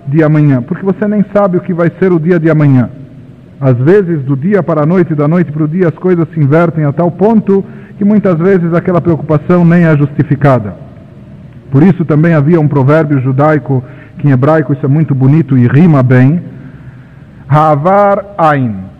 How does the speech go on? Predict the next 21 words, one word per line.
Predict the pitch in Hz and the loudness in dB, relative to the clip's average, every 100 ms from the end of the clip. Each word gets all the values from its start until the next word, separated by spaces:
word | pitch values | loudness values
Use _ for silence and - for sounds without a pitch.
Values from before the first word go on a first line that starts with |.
| - - - - - - | -20 -20 -20 -20 -20 -12
O | 147 | -6
passado | 175 - 202 196 185 180 190 196 - | -6 -4 -4 -4 -4 -4 -6 -8 -14
não | 196 | -8
é | |
nada, | 180 170 127 | -4 -4 -4
passou. | 147 139 156 123 95 - - - - - - - - - | -6 -4 -2 -4 -6 -18 -20 -20 -20 -20 -20 -20 -20 -4
"Ahoveh | 156 156 165 156 240 196 190 190 - - - - | 0 0 0 0 0 0 -2 -8 -18 -20 -20 -6
keheref | 170 143 202 202 - - | -4 0 0 -2 -6 -4
ain." | 170 156 131 107 98 - - - - - - - _ _ _ _ _ _ - | -2 2 2 0 -6 -14 -20 -20 -20 -20 -20 -20 _ _ _ _ _ _ -12
O | 143 | -6
presente | 165 160 196 220 208 202 | -2 0 0 -2 -4 -4
é | 175 | -2
como | 196 185 | -2 0
um | |
piscar | 175 170 - 185 170 | 0 -2 -2 0 0
de | 156 156 | 0 0
olhos, | 135 110 107 - | -2 -4 -10 -12
passa | 143 | -8
muito | 131 131 120 | -4 -4 -4
depressa. | 113 110 104 - - - - - - - _ _ - | -6 -8 -10 -20 -20 -20 -20 -20 -20 -20 _ _ -6
"Atid | 165 156 - 220 240 | -2 0 -2 -2 -2